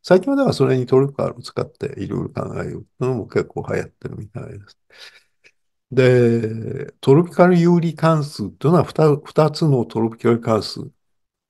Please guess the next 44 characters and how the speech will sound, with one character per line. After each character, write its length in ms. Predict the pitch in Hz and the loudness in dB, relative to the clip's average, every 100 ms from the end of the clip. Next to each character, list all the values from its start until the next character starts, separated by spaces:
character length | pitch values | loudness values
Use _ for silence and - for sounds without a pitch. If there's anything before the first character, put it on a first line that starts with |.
| _ - | _ -8
あ、 200 | 104 - | -6 -6
二 280 | - - 139 | -8 -2 -2
つ 140 | 139 160 | 0 -2
の 140 | 113 | -2
ト 140 | - | 0
ロ 80 | 123 | -2
ピ 80 | 123 | 2
カ 100 | 139 | 0
ル 80 | 127 | 2
多 140 | 139 | 0
項 160 | 135 127 | 0 -2
式、 180 | - - | -2 0
F 240 | 175 175 | 0 0
と 180 | - 113 | -2 -2
G 340 | 101 120 104 101 | 0 -2 -2 -2
の 220 | 165 139 - - _ | -4 -6 -16 -20 _
ト 120 | - 120 | 0 0
ロ 100 | 135 | 0
ピ 100 | 143 | 0
カ 160 | 147 | 0
ル 60 | 143 | 0
小。 400 | - - - - _ _ _ _ | -2 -4 -6 -10 _ _ _ _
そ 200 | - - | -2 6
れ 100 | 135 | 6
は、 360 | 143 156 180 - _ - _ _ _ | 6 4 2 -4 _ -20 _ _ _
あ 240 | 117 117 113 | 2 2 2
の、 300 | 107 101 104 | -2 -4 -8
二 240 | - 147 | -2 0
つ 60 | 143 | 2
の 160 | 120 | 0
ト 140 | 101 120 | 0 -2
ロ 100 | 110 | -2
ピ 60 | |
カ 140 | - 113 | 0 0
ル 80 | 101 - - _ - | 0 -8 -12 _ -8
式 420 | - - 113 - | -8 -4 -4 0
F 320 | 131 123 123 | 2 2 0
と 220 | - 107 98 | -2 -2 -2
G 400 | 120 113 101 101 | 0 0 0 -2
の 180 | 190 | -2
差 320 | - - 117 101 | -2 -2 0 2
で 160 | 110 | 2
あ 120 | 92 | 0
る。 100 | 90 | -10